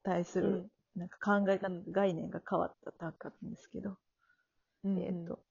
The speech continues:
Speaker 1: 永井優さんという方の、
Speaker 2: はい。うん。
Speaker 1: あの青い電車にもしもぶつかれば、跳ね飛ばされたりするんだろうな、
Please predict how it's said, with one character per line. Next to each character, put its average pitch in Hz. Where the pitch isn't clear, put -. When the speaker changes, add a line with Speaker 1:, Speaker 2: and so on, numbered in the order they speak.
Speaker 1:
永 233
井 170
優 190
さ -
ん 214
と 175
い 160
う 170
方 175
の、 180
Speaker 2:
は 202
い。 -
う 196
ん。 175
Speaker 1:
あ 220
の 240
青 240
い 190
電 196
車 208
に 202
も 208
し 220
も 165
ぶ 151
つ -
か 180
れ 185
ば、 -
跳 220
ね 208
飛 208
ば 214
さ 220
れ 202
た -
り 214
す -
る 180
ん 165
だ -
ろ -
う -
な、 -